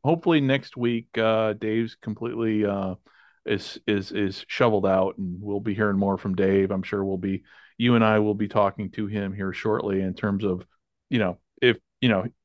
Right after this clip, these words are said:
if he, whether or not he has dug a tunnel from his front door to his driveway. I'm assuming if he has,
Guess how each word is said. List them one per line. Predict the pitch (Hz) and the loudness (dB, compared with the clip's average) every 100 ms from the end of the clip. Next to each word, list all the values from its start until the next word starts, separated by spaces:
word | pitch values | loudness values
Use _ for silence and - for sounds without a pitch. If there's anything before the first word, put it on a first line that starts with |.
| _ | _
if | - 120 | -2 2
he, | 127 123 - _ _ _ _ _ - | 2 2 0 _ _ _ _ _ -2
whether | 160 269 403 | 6 6 6
or | 214 | 4
not | 185 185 | 4 4
he | 139 165 | 4 6
has | 156 117 | 6 4
dug | 117 139 143 | 6 6 6
a | 127 | 0
tunnel | - - 139 117 98 - _ _ _ | -2 -2 0 0 -4 -10 _ _ _
from | 139 127 | -4 -2
his | 117 110 | -2 -6
front | - 143 135 123 | -2 -2 -2 0
door | 113 110 | 2 2
to | 104 | 0
his | 95 | -4
driveway. | - 92 90 85 71 _ | -6 -8 -8 -14 -20 _
I'm | 104 113 110 | -4 -2 -2
assuming | 101 - 170 180 175 160 160 - | -6 0 2 4 4 2 -2 -4
if | 127 | -4
he | 131 117 | -4 -2
has, | 127 135 131 127 123 - | 0 2 2 2 -2 -14